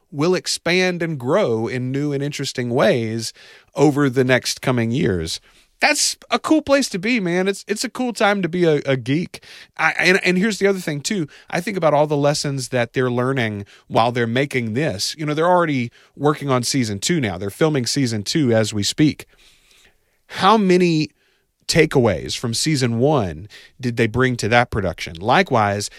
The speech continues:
how many things did they learn from making this series and season two of this series that they're gonna be able to bring to, you know, The Winter Soldier and Falcon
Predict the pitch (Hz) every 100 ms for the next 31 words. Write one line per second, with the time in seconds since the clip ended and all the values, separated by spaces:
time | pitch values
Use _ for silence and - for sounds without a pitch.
0 | - - 175 190 180 160 147 143 135 131
1 | 127 147 131 - 113 117 113 104 120 156
2 | - 120 98 101 104 104 143 117 110 175
3 | 160 120 151 - 113 98 98 - - -
4 | 120 107 110 113 139 131 131 123 113 113
5 | 107 110 117 104 98 98 - - - _
6 | _ - - - 120 107 104 78 - 117
7 | 117 139 120 139 135 120 110 101 117 107
8 | 104 - 123 139 82 67